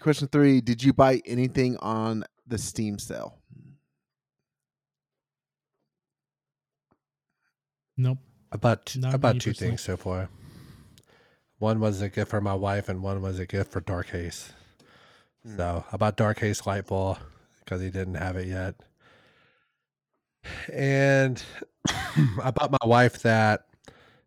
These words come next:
Speaker 3: that meme game with the videos where you, like, do the captions or whatever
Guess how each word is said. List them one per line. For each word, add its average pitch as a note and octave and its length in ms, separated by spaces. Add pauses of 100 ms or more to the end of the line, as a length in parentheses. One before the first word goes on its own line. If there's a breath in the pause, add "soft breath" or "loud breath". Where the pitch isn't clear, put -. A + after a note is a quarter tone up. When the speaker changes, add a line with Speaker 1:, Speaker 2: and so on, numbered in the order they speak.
(120)
Speaker 3:
that A2 200
meme A#2+ 440
game C3 460
with A2+ 100
the G2+ 100
videos A#2 560
where G#2 120
you, G2 160
like, F#2+ 300
do G2+ 220
the G2 640 (120)
captions G#2 600
or G#2 120
whatever G#2+ 440